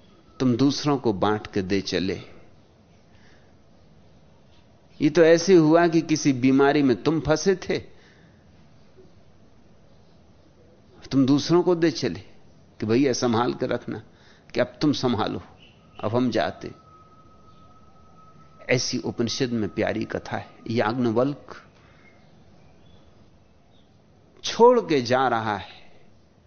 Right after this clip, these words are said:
जीवन के अंतिम दिन आ गए हैं, और अब वो चाहता है कि दूर खो जाए किन्हीं पर्वतों की गुफाओं में। उसकी दो पत्नियां थी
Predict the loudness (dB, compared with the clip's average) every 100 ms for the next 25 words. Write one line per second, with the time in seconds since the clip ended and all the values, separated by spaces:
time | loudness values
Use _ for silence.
0 | _ _ -20 -20 -20 -20 -18 -4 0 2
1 | 2 2 0 -2 0 -2 0 0 2 2
2 | 0 0 -2 -4 -6 -10 -20 -20 -20 -20
3 | -20 -12 0 2 4 2 2 0 2 2
4 | 2 0 -2 2 2 4 2 2 0 -6
5 | -12 -12 -12 -14 -16 -16 -20 -20 _ -20
6 | -20 -20 -20 -20 -20 -20 -20 -20 -20 -20
7 | -20 -20 -20 -16 -2 0 4 4 2 0
8 | -2 0 0 0 -2 0 -2 -4 -4 -6
9 | -8 -8 -6 -6 -6 -12 -20 -20 -20 -20
10 | -20 -20 -20 -20 -20 -20 -20 -20 -20 -20
11 | -20 -20 -20 -20 -20 -20 -20 _ -20 _
12 | _ -20 -20 -20 -8 -6 -2 2 2 2
13 | 0 0 -2 0 -4 -8